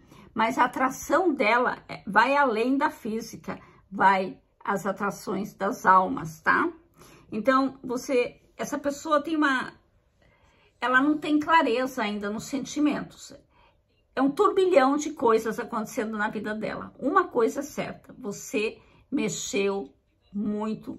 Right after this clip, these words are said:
com a cabecinha dessa pessoa e com o coração também. Porque o, essa palavra aqui, Beethoven, Beethoven, você consegue ler? Beethoven significa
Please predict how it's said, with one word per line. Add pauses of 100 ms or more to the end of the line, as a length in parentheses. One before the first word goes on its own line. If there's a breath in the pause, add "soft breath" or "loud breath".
com
a
cabecinha
dessa
pessoa
e
com
o
coração
também. (480 loud breath)
Porque
o, (120)
essa
palavra
aqui,
Beethoven,
Beethoven, (720)
você
consegue
ler?
Beethoven (600 loud breath)
significa